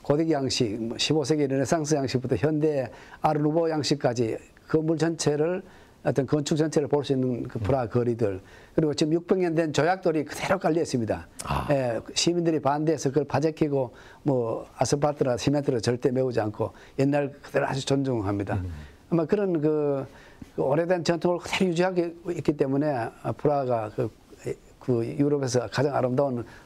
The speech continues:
Speaker 1: 고도로서 명성을 날리고 있는 것 같습니다.
Speaker 2: 예. 가족 관계는 어떻게 되십니까?
Speaker 1: 예, 저는 뭐, 어, 우리 집사람하고 우리 아들, 외동아들 하나하고
Speaker 2: 음.
Speaker 1: 이제 우리 며느리하고 넷이 살고 있습니다.
Speaker 2: 음.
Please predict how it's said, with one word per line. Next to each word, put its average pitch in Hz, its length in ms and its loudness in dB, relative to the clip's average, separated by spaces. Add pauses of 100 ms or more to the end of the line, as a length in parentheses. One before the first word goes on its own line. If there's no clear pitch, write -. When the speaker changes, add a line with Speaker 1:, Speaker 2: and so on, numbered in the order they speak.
(100)
Speaker 1:
고도로서 139 1040 0
명성을 120 400 0
날리고 117 280 0
있는 98 120 -2
것 95 60 0
같습니다. 92 400 -6 (300)
Speaker 2:
예. 85 120 -6 (520)
가족 123 420 0
관계는 120 540 2
어떻게 160 260 -2
되십니까? 82 600 -4 (220)
Speaker 1:
예, 156 180 2
저는 175 320 0
뭐, 151 340 0 (380)
어, 135 360 0
우리 135 160 0
집사람하고 131 680 0
우리 139 260 0
아들, 156 520 0
외동아들 143 540 2
하나하고 120 680 0
Speaker 2:
음. 107 60 0
Speaker 1:
이제 127 100 0
우리 120 180 0
며느리하고 117 540 0
넷이 120 420 0
살고 117 320 -2
있습니다. 95 380 -4
Speaker 2:
음. 82 260 -4